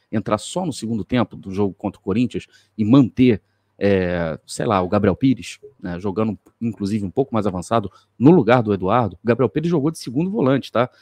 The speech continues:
Foi o Lucas Fernandes que jogou mais adiantado contra o, contra o Galo. Se-, não seria o caso, de repente, da gente ter o Gabriel Pires jogando na função agora do Eduardo, um pouquinho mais avançado,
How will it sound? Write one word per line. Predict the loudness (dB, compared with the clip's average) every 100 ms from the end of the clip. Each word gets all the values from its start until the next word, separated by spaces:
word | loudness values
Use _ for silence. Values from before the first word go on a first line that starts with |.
| _ _ _
Foi | 2
o |
Lucas | 2 0 -2
Fernandes | -2 -2 -4 -2
que | -2
jogou | 0 0
mais | -2
adiantado | -2 -4 -4 -4 -4 -6
contra | -10 -6
o, | -6 -6 -10 _
contra | -10 -4
o |
Galo. | -2 -2 -6 -16 -20 -20 _ _ _
Se-, | 0 2
não | 4 2
seria | 2 2
o | 2
caso, | 2 2 2
de | -2
repente, | -2 -4 -4
da | -6
gente | -6 -6 -4
ter |
o | -2
Gabriel | 0 0 -2
Pires | -4 -6 -4
jogando | 0 0 4 2 2
na | -2
função | -2 -8 -6 -6
agora | -2 -2
do | -2
Eduardo, | -4 0 0 -2
um |
pouquinho | -8 -8 -6
mais | -6 -6
avançado, | -10 -4 0 0 -2